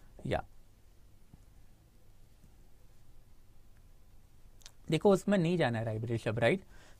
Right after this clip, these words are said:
सिंपल है, मैंने आपको पहले ही बताया था, जो चीज़ मैं आपको नहीं दे रहा हूँ, उसके ऊपर हिस्टोरियंस में डिबेट है, कोई कॉन्क्रीट डेटा नहीं है, तो उसके ऊपर हम लोग नहीं पढ़ते। हम लोगों को नहीं पता कि इनका लास्ट किंग कौन था,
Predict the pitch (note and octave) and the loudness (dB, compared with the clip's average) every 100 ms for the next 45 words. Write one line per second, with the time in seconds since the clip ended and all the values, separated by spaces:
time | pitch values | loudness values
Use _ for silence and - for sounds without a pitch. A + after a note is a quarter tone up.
0 | - D#3 D#3 E3+ D#3+ D#3+ D3+ F3+ D3 C#3 | 0 2 2 2 2 0 0 0 2 2
1 | D3+ C#3+ C3 B2+ C3+ D3 D#3+ F3+ E3+ E3+ | 2 0 0 0 0 0 2 2 2 0
2 | - F3 D3 D3+ D3+ C3 B2+ D3+ C#3+ - | 0 0 2 2 2 2 2 2 -2 -2
3 | D#3+ D3+ E3+ D3+ - C#3+ C#3 D3 D#3 C#3 | -2 2 2 0 -2 -2 -2 -2 -2 -2
4 | B2+ B2+ B2+ C3+ C#3 C#3 C#3 C#3 C#3 B2+ | 0 0 0 -2 -2 -4 -4 -4 -8 -4
5 | D3+ D#3 C3+ B2+ C3+ B2 A#2 A#2 C3+ G3+ | -4 -2 0 0 0 0 0 0 -2 -4
6 | - - - - C#3+ - D#3+ E3 D#3+ F#3+ | -8 -20 -8 -2 -2 0 0 2 2 0
7 | E3 C3 C3+ G2+ G2+ A#2+ B2+ C#3 D3 D3+ | 0 -2 -2 -4 -2 -2 0 0 0 -2
8 | C#3 C#3+ C#3+ D3 C#3+ D3 C#3+ C#3 B2 B2 | -2 -2 -2 -2 -2 -4 -2 0 0 -2
9 | - D#3 D3 D3+ C#3+ C3+ D3 D#3+ | -4 -4 -2 -2 -2 0 2 2